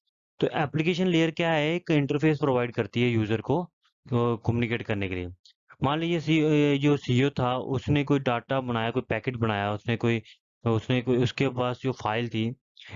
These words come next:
eight hundred page की कोई file थी, eight hundred page की file थी, उसने वो file थी Russian language में लिखी, लिख दी पूरी व-, ल-, while को।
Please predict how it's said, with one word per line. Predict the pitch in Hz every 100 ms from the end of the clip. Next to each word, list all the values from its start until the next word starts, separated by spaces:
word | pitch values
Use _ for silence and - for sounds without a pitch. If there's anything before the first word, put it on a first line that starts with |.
| -
eight | 151
hundred | 160 160 151
page | 135 131 -
की | 131
कोई | 135
file | - 107 110 104
थी, | 101 92 _ _ _ _ 131
eight | 131 147
hundred | 143 139
page | 143 135
की | 135
file | 143 120 120
थी, | 120 131
उसने | 120 135
वो | 131
file | - 113 117 113
थी | 117 120
Russian | 113 - 123
language | 120 110 113
में | 110 107
लिखी, | 101
लिख | 107 107 101
दी | 110
पूरी | 104 107 110
व-, | 107 - 117
ल-, | 113 104 107 - 120 127 123 104
while | 107 107
को। | - 117